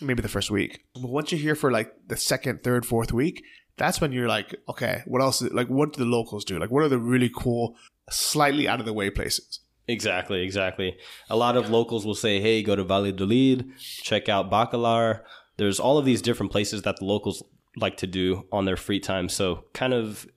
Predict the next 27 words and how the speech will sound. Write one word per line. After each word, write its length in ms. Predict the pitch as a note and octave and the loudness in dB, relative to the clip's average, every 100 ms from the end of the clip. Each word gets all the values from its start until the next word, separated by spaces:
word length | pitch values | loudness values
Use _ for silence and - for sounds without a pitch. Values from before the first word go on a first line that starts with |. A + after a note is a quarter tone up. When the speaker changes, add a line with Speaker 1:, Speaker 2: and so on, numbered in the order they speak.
| _ - | _ -14
Speaker 2:
get 420 | A#2+ A2+ G#2 - - | 0 2 0 -4 -6
some 200 | B2 G#2+ | 0 0
of 80 | |
those 220 | G2 G2 G2 | 2 0 0
recommendations 640 | F#2 F#2 F#2 F2+ F2 F#2 | -2 -2 0 0 0 -2
as 120 | F2+ F2+ | -2 0
well 420 | F#2+ F2+ E2+ - - | 0 0 -4 -10 -6
on 140 | F#2 | -4
top 240 | F#2+ G2+ | 0 -2
of 100 | G2 | -2
your 140 | F#2 F2 | -4 -4
Google 340 | F2 F2+ E2+ | 0 0 0
recommendations. 720 | E2+ E2 F2 E2+ E2+ F#2 E2+ - _ _ | -2 -2 -2 -2 -4 -6 -10 -16 _ _
Speaker 1:
Yeah, 260 | D3+ E3 G#2 | 0 2 2
and, 140 | A#2 D3 | 0 -2
and 160 | - F#3+ | 0 0
actually, 200 | - E3 C3+ | 2 0 -2
like, 40 | - | -4
it, 220 | D3 - | -10 -4
like, 180 | C#3+ - - G3 - | -4 -4 -18 -20 -2
Chiang 200 | A3 G3+ | -2 2
Mai 300 | G3 F3 - - _ | 2 2 -4 -20 _
is 160 | - C#3 | -4 -2
a 40 | |
good 120 | B2+ A#2+ | 0 -2
example. 500 | F#2+ F2+ - D#2+ D#2+ | -2 -4 -4 -6 -4
Like, 220 | A2 - | -4 -4